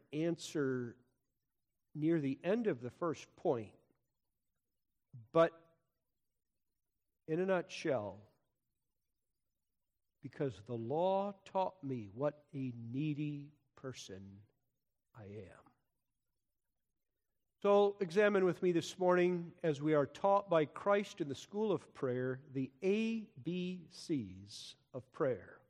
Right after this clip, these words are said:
Always necessary, believing God hears, and commanded to ask for necessities. Why is prayer necessary for Christians?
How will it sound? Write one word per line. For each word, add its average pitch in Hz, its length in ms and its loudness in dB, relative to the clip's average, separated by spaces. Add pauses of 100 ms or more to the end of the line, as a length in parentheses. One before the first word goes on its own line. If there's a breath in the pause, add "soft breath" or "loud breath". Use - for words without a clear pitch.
(180)
Always 294 920 6 (480)
necessary, 143 880 0 (680)
believing 254 1040 6 (600)
God 175 320 10 (100)
hears, 127 640 0 (440)
and 156 280 4
commanded 156 1040 4 (680)
to 143 180 -2
ask 120 580 -2 (520)
for 127 80 -6
necessities. 117 500 -8 (1900)
Why 262 280 10
is 262 200 6
prayer 233 380 8
necessary 175 880 4
for 160 260 0
Christians? - 1160 -4